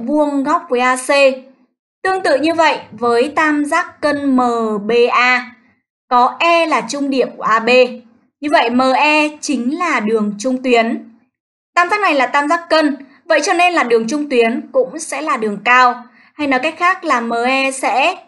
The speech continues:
vuông góc với A B. Được chưa ạ? Rồi, với hai đường này vuông góc thì cô sẽ suy ra được góc M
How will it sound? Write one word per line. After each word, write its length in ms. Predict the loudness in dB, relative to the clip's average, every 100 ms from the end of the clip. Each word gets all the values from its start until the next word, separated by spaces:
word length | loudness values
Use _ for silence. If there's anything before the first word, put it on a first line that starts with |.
| -14
vuông 480 | -6 -2 -2 -4
góc 300 | -4 -4 -6 -6
với 300 | -4 -4 -4
A 220 | -4 -4
B. 80 | 2 4 2 0 -14 _ _ _ _
Được 80 | -8
chưa 120 | -2 2
ạ? 340 | 2 0 -8 _ _ _ _ _ _ _ _ _ _ _ _ _ _ _ -2
Rồi, 280 | 2 2 2
với 200 | 2 0
hai 240 | 0 0
đường 160 | 0 0
này 140 | -2
vuông 220 | -2 0
góc 260 | 0 0 -2
thì 180 | -6 -4
cô 220 | 0 0 0
sẽ 340 | -4 -4 -4
suy 380 | -6 -6 -4 -2
ra 220 | 0 0
được 240 | 2 0 0 -8 -20 _ _ _
góc 320 | -2 0 0 -2
M 220 | 2 4